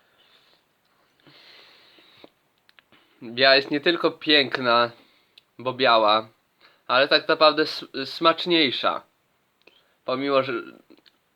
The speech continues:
jest ona tak naprawdę bar-, o wiele bardziej rzadsza, mniej powszechna. Ale wiadomo, że często rzeczy mniej powszechne są dobre i lepsze od tych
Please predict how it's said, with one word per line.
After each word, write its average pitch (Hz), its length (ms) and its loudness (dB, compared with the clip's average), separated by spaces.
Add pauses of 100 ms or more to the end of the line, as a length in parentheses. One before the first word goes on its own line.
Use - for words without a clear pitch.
(760)
jest 139 180 -4
ona 151 200 4
tak 156 220 0
naprawdę 147 320 2
bar-, 160 280 4 (500)
o 180 120 -2
wiele 202 260 6
bardziej 170 640 2
rzadsza, 135 500 2
mniej 147 240 2
powszechna. 131 840 0 (1040)
Ale 156 260 2
wiadomo, 190 380 6
że 135 100 -4
często 135 380 -2
rzeczy 131 260 -6
mniej 135 220 -2
powszechne 135 520 -4
są 147 300 -8
dobre 101 520 0 (1200)
i 143 100 -10
lepsze 160 360 -2
od 107 120 -8
tych - 320 -12